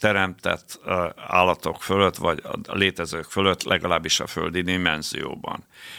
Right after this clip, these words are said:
Tehát ilyen módon az embernek a szelleme, lelke tükrözte a valóságot hűen és pontosan. És nyilván olyan folyamat zajlott le Ádámnak a bensejébe, hogy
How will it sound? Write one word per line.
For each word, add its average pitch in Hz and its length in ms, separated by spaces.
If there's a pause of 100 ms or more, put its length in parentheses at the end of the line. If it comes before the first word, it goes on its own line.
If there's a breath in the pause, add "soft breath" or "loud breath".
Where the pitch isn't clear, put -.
(120)
Tehát 95 200
ilyen 104 340
módon 104 840
az 85 360
embernek 104 1040
a 87 100
szelleme, 98 840
lelke 95 840 (160)
tükrözte 101 920 (460 loud breath)
a 92 420
valóságot 87 840 (140)
hűen 92 540
és 90 200
pontosan. 78 880 (580 loud breath)
És 87 320
nyilván 104 440
olyan 104 320
folyamat 90 500
zajlott 90 540
le 87 460
Ádámnak 85 640
a 85 80
bensejébe, 92 760
hogy 87 240